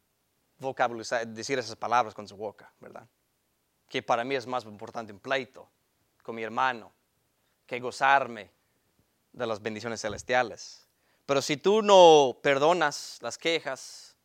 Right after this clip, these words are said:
unos de los otros, si murmuras contra tu hermano, contra tu hermana, contra tu pastor, contra tu esposo, contra tu empleador,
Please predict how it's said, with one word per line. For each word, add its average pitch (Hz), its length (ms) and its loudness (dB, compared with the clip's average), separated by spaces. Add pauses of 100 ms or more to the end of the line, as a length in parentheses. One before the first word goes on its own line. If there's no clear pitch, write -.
(360)
unos 147 180 -8
de 127 60 -10
los 123 140 -6
otros, - 680 -8 (440)
si 156 220 -2
murmuras 175 1040 4 (680)
contra 139 280 0
tu 143 120 -2
hermano, 156 600 2 (220)
contra 123 220 -8
tu - 20 -2
hermana, 147 480 -4
contra 123 260 -14
tu 117 60 -14
pastor, 151 600 -6
contra 117 200 -16
tu 120 60 -14
esposo, 147 540 -8
contra 117 240 -10
tu 120 100 -14
empleador, 113 680 -8